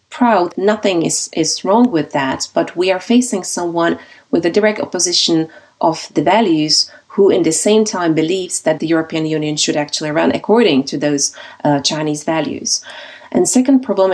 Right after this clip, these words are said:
which I already mentioned, is the confluence between Russia and China,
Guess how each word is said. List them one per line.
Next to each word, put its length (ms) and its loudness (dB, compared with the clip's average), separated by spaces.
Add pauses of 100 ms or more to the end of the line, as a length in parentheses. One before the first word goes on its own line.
which 260 -4
I 140 0
already 300 0
mentioned, 380 0
is 120 -4
the 80 -4
confluence 540 -2
between 340 -2
Russia 320 0
and 120 0
China, 520 2